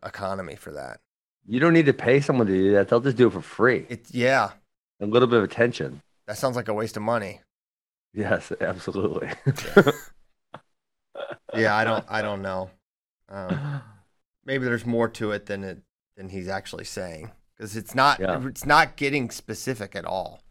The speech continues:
Speaker 1: It's not
Speaker 2: Yeah.
Speaker 1: specific. So I don't know what it, what is,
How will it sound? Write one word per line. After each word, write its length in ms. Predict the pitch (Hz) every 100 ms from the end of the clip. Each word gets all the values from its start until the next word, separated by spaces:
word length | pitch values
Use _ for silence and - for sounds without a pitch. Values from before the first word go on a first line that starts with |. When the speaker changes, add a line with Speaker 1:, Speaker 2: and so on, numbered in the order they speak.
| _
Speaker 1:
It's 260 | 113 - - _ _
not 300 | 113 113 -
Speaker 2:
Yeah. 100 | 82
Speaker 1:
specific. 480 | 80 95 - - - - -
So 240 | - 87
I 120 | 85 92
don't 160 | 95
know 240 | 90 87 87 _ _ _ _ _ _ _ _ _
what 200 | 98 92
it, 180 | -
what 220 | 85 95 92
is, 440 | 90 98 - -